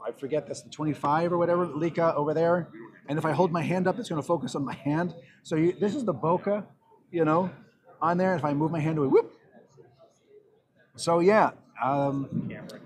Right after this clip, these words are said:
Lance says, "Catch me up to speed. The new cameras themselves or the YOLO Box?" This is the YOLO Box Ultra, which is the newest one, and the Alpha Cam, which is still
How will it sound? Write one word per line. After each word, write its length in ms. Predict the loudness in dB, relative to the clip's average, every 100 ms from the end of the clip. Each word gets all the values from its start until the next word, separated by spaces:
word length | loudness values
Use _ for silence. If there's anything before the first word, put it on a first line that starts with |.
| -6
Lance 300 | 2 2 2
says, 240 | 0 0 0
"Catch 200 | 0 0
me 60 | -2
up 60 |
to 60 | -2
speed. 400 | -2 0 0 0
The 80 | 2
new 140 | 2
cameras 360 | 4 4 6 4
themselves 600 | 2 0 6 6 6 2
or 140 | 0
the 100 | 2
YOLO 240 | 4 4 4
Box?" 260 | 4 2
This 140 | 2 0
is 80 | 4
the 80 |
YOLO 140 | 4 6
Box 280 | 4 2 -10 -4
Ultra, 460 | -4 -2 -2 -2 -8 -6
which 180 | -4 -2
is 220 | -2 -4 _ -20 -6
the 100 | -4
newest 720 | 2 2 4 4 2 -2 -8
one, 360 | -6 -4 -6 -8 -18 -18 -4
and 280 | 0 4 2
the 80 | 2 4
Alpha 320 | 6 6 2
Cam, 480 | -2 -2 -2 -2 -6 -12 _ _ _
which 300 | 2 2 2 -2
is 680 | -2 0 0 -2 -6 -10 -14 -20 -16
still 600 | -10 2 8 8 8